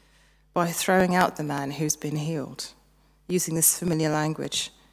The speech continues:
And he comes at this explanation of who he is in three ways. He describes himself firstly as the shepherd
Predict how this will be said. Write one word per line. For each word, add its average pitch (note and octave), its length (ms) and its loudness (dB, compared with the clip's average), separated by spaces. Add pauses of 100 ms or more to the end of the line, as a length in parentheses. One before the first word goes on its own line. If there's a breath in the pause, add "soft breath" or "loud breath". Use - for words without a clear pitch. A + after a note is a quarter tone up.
(1300 soft breath)
And F#3+ 120 2
he G3 60 4
comes B3+ 320 8
at F#3 140 0
this E3+ 280 4
explanation F3 720 0
of D#3 80 -6
who E3+ 140 -2
he E3 260 -2
is D3+ 140 2
in D#3+ 100 0
three F3 340 -4
ways. D#3 420 -2
He F3+ 80 -4
describes A3+ 500 4
himself E3+ 400 4
firstly F3 380 2
as D#3+ 160 0
the - 160 -6
shepherd - 580 2